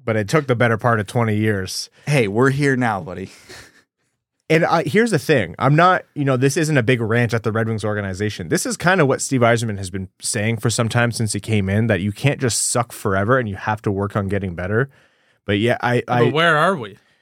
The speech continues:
Speaker 1: I so desperately want this to be the last time that we're having a conversation of, "Are we in contention for first overall?" Like, I look at Buffalo and how late they stayed in it, and I don't think the Red Wings have the, the core that Buffalo has. But I also say the Pe-,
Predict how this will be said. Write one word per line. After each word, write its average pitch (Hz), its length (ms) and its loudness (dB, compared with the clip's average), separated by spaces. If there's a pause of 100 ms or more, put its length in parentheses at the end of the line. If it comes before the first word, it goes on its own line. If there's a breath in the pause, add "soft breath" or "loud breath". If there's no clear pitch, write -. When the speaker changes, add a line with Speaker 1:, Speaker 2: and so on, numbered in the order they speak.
(100)
Speaker 1:
I 139 120 2
so 160 260 -2
desperately 135 520 2
want 117 260 2
this 127 160 0
to 117 80 -10
be 113 60 -2
the 101 120 0
last 104 500 2
time 104 360 0
that 90 160 -4
we're 98 80 -6
having 101 340 -2
a 95 60 -6
conversation 101 640 -4
of, 90 100 -6
"Are 196 240 0
we 175 220 -2
in 196 80 -6
contention 165 480 -4
for 156 100 -8
first 160 320 -2
overall?" 135 640 2 (120)
Like, 104 300 -4 (580)
I 139 120 2
look 151 200 4
at 135 140 4
Buffalo 143 480 4
and 113 80 2
how 117 180 0
late 113 220 -2
they 110 140 2
stayed 110 320 -2
in 95 100 0
it, 143 180 2
and 113 140 0
I 113 60 2
don't 131 200 2
think 127 200 -2
the 120 100 2
Red 113 160 2
Wings 117 160 0
have 104 280 0
the, 98 220 0
the 101 120 -6
core 107 360 -4
that 92 160 -2
Buffalo 151 380 0
has. 175 400 0 (600)
But 107 120 4
I 113 80 4
also 123 300 2
say 110 180 -2
the 95 140 -6
Pe-, - 160 -2